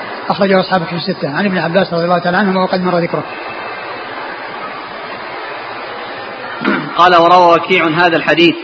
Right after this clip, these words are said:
Speaker 2: قال: "حدثنا قتيبة وغير واحد قالوا: حدثنا وكيع عن عبد الملك بن مسلم وهو ابن سلام عن أبيه عن علي رضي الله عنه أنه قال: قال رسول الله صلى الله عليه وآله وسلم: 'إذا فسى أحدكم فليتوضأ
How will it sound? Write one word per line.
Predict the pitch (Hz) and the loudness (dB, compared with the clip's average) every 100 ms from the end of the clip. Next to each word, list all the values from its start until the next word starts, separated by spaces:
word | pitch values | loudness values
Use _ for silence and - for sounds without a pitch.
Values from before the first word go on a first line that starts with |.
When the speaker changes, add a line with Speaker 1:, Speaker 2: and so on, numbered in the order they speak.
| - - - | -10 -6 2
Speaker 2:
قال: | 175 | 4
"حدثنا | 170 170 180 175 170 | 4 2 2 2 2
قتيبة | 160 151 185 170 | 0 2 2 4
وغير | 160 160 170 | 4 4 4
واحد | 160 180 175 | 6 6 4
قالوا: | 165 175 175 165 | 2 6 6 6
حدثنا | 170 170 170 170 160 | 2 0 0 2 4
وكيع | 151 - 180 165 | 4 2 0 0
عن | 156 | 0
عبد | 156 156 | 0 -2
الملك | 156 170 175 170 | -2 0 0 -2
بن | 151 147 | -2 -2
مسلم | 170 - 170 190 190 - - 156 | -2 -2 0 0 -2 -8 -4 4
وهو | 156 165 | 6 6
ابن | 160 - | 2 0
سلام | 160 156 170 127 - - - | 0 2 2 0 -4 -6 -2
عن | 175 | 0
أبيه | 165 160 170 185 165 | 0 2 2 2 2
عن | 160 | 2
علي | 151 170 175 | 2 2 2
رضي | 170 170 165 | 2 2 2
الله | 160 170 156 156 | 4 4 4 4
عنه | 170 160 | 2 0
أنه | 160 156 156 | 0 0 0
قال: | 151 165 175 | 4 6 6
قال | 170 165 160 156 | 4 4 4 2
رسول | 175 165 | 0 0
الله | 160 165 160 151 | 2 2 0 -2
صلى | 156 | -2
الله | 156 165 160 156 | 2 2 4 2
عليه | 160 156 151 | 2 0 0
وآله | 165 160 156 | 0 0 -2
وسلم: | 139 170 175 190 208 - - - | -2 -2 0 0 -2 -8 -10 -2
'إذا | 165 165 | 2 4
فسى | 151 170 170 156 | 2 0 2 2
أحدكم | 160 160 - 156 | 2 0 0 -2
فليتوضأ | 160 160 156 160 156 147 165 | 0 0 2 2 2 2 2